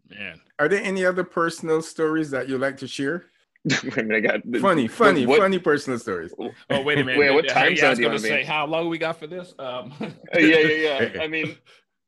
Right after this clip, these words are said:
Speaker 3: dude, I, I, you know, you've, you've re-, listed off most of the countries I've performed in, and they're all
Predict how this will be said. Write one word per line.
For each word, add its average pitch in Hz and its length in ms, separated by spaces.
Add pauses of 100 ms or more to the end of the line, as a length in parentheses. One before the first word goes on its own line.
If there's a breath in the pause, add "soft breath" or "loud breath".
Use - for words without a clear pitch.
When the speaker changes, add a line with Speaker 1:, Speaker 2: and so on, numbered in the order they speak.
(220)
Speaker 3:
dude, 175 160
I, 160 80
I, - 280 (520)
you 151 80
know, 139 140 (180)
you've, 135 180 (100)
you've 135 240
re-, 139 160
listed 135 360
off 123 200
most 123 200
of 113 60
the - 80
countries 113 260
I've 104 120
performed 117 480
in, 101 120
and 104 120
they're 113 160
all 120 380